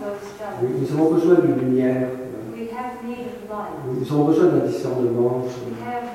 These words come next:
Speaker 1: need of a
Speaker 2: Et
Speaker 1: discernment
Speaker 2: d'une sagesse.
Speaker 1: and of a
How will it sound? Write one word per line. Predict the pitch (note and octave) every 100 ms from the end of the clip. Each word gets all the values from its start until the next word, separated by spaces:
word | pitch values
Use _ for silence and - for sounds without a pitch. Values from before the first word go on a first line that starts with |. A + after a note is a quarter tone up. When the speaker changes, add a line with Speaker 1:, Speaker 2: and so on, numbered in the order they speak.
| - -
Speaker 1:
need | A#3+ A#3+
of | G#3
a | G#3
Speaker 2:
Et | G#3+
Speaker 1:
discernment | - - B3+ B3 - C3+
Speaker 2:
d'une | D3+ -
sagesse. | D3+ C#3 B2 B2 - - - -
Speaker 1:
and | A2+ D#3
of | -
a | -